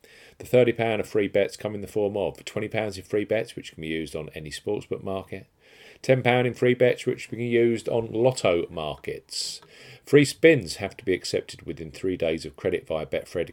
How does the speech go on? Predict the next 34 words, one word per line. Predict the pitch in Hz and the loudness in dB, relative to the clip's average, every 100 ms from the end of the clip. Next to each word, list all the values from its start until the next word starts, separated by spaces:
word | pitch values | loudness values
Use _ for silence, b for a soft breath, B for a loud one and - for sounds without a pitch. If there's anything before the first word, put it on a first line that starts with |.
| - | -2
games. | 117 95 76 71 - - - | -2 -2 -8 -14 -14 -14 -18
The | - | -8
free | 87 85 | -6 -6
spins | - 78 71 | -6 -10 -10
will | 73 | -10
be | |
valued | 73 73 78 | -6 -6 -6
at | 71 | -10
twenty | - 78 | -10 -10
pence | 71 78 76 117 | -8 -10 -4 0
each | 120 - | 0 -2
and | 87 | -8
can | 92 | -6
only | 98 | -4
be | 98 98 | -4 -2
used | 82 76 71 - | -2 -4 -8 -14
on | 80 | -12
selected | - 92 - - 69 - | -8 -6 -8 -10 -18 -12
Betfred | - 67 - 71 67 _ | -12 -12 -10 -12 -12 _
games | - 87 85 80 | 0 0 0 -10
titles. | - - 131 120 87 65 - - - - B B B B B _ - | -12 -4 -2 -2 -4 -6 -10 -14 -14 -14 B B B B B _ 4
But | 175 | 6
that's | 214 - | 6 6
only | 196 175 147 | 4 4 4
thirty | 160 147 135 | 6 6 4
pounds | 135 131 | 0 0
of | 131 | 0
free | 160 160 | 0 0
bets, | 240 254 - 120 | 0 -2 2 4
I'm | 107 101 | 4 2
hearing | 104 98 87 | 2 2 2
you | 82 80 | -4 -6
speak. | - 73 64 | -4 -4 2
Well, | 143 147 90 | 8 8 6